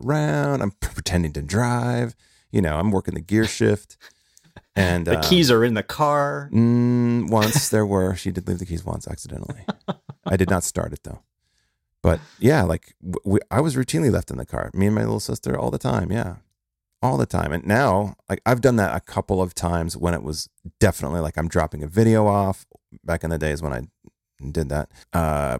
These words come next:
Speaker 1: po-, like, the mail, like, picking up mail. I used to have a P O box, and I would go in and get the mail. And I'd be like, "Do you wanna come in?" No, and she'd be playing on her D S or, you know,
Speaker 2: Yeah.
Speaker 1: iDevice and, yeah.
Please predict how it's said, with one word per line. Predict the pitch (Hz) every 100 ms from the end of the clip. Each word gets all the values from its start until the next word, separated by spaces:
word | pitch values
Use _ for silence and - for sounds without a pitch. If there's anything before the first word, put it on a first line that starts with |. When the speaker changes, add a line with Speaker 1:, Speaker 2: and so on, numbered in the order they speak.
| -
Speaker 1:
po-, | - 80 -
like, | 80 -
the |
mail, | 82 85 65 - - -
like, | 80 -
picking | 90 82
up | -
mail. | 76 73 73 -
I |
used | 82
to | 80
have |
a | 71
P | 78
O | 71
box, | 65 55 -
and | 67
I | 69
would | 69
go | 62
in | 57
and | 57
get | -
the |
mail. | 65 64 50 _ _ _ _ _ _ _
And | 85
I'd | 78
be | 78
like, | 80
"Do | 80
you |
wanna | 78
come | 87 104
in?" | 139 139 _ _ _ _
No, | 120 131 143 139 139 135 -
and | 104
she'd | - 98
be | 98
playing | - 78 80
on | 80
her |
D | 78 76
S | 67 65 -
or, | 50 52 - _
you | -
know, | - - - 95 _ _ _ _
Speaker 2:
Yeah. | 107 95 -
Speaker 1:
iDevice | 87 82 78 73 69 -
and, | 78 76 - _ _ _ _ -
yeah. | - -